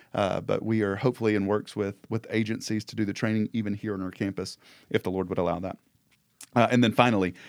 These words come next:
uh, a thousand members supporting those impacted by foster care, adoption, and unplanned pregnancies and abortion. Uh, we know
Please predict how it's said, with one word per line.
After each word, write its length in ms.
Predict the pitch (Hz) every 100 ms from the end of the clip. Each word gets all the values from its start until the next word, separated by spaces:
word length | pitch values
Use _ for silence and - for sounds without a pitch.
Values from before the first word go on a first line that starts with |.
| - 110
uh, 240 | 104 95
a 120 | 110
thousand 600 | 107 - 120 131 131 113 98
members 360 | 95 90 101
supporting 400 | - - 120 107
those 180 | 101 95
impacted 400 | 98 98 92 95
by 120 | 87
foster 340 | 85 98 - 95
care, 140 | 98
adoption, 380 | 87 90 - 95
and 80 | 90
unplanned 340 | 98 90 95 90
pregnancies 520 | 90 95 - 98 - - - _ -
and 100 | 98
abortion. 400 | 85 - - - _ _ -
Uh, 140 | 95 82
we 280 | 104 120
know 540 | 117 98 92 92 92